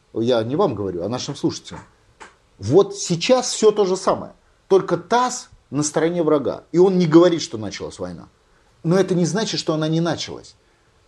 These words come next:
И это не значит, что вашей жизни не угрожает такая же опасность, как угрожала жизни вашего деда и прадеда в сорок первом году, из-за чего он и пошел на фронт, и принял решение защищать Отечество. И вник в самолет, в танк, в орудийную систему, в винтовку, в автомат,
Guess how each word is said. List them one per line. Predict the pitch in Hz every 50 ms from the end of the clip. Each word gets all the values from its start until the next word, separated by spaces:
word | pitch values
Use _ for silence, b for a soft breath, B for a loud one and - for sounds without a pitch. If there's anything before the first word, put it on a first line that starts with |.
| _ _ _ _
И | 175 185
это | 180 180 -
не | 180 180
значит, | 165 156 208 233 - - 147
что | - - 170 156
вашей | 160 170 160 - 165 147
жизни | 143 190 208 160 165 143
не | 139 143 143
угрожает | 135 165 165 156 139 160 135 110 - -
такая | 135 - - 160 151 120
же | 139
опасность, | 139 - - 202 196 - 139 117 -
как | - 131 120 -
угрожала | 131 123 131 143 143 139 143 127 117 113
жизни | 113 143 135 113 120 117
вашего | 113 120 113 - - 117 113
деда | 113 110 127 113 95 101
и | 95
прадеда | - - 180 208 190 185 113 92 - b b b b b
в | -
сорок | - 165 160 147 147 -
первом | 156 143 127 131 131
году, | 127 135 117 98 82 - b b b b b
из-за | 131 127 131 139
чего | - - - 143 151 190
он | 214 202 170
и | 147
пошел | - 147 135 - - 151 147
на | 151 165
фронт, | 160 - 202 180 117 95 - - b b b b b
и | 131
принял | 127 120 151 151 160 160 147 143
решение | 139 139 - - 180 170 147
защищать | 143 143 - - 165 151 -
Отечество. | 151 151 143 120 - - - - - - b b b b b
И | 185 175
вник | 165 156 175 202 226 214 202 - - - _ _
в | - -
самолет, | - 151 135 131 131 143 170 220 233 - - - - _ _ _
в | _ - -
танк, | - 170 180 202 208 208 208 - - _
в | - 151
орудийную | 143 151 135 143 151 147 139 131
систему, | - 160 151 - - 214 214 196 160 131
в | 113
винтовку, | 110 135 143 143 135 190 202 208 202 202 - 151
в | 127 135
автомат, | 135 135 - 151 147 160 180 202 208 208 208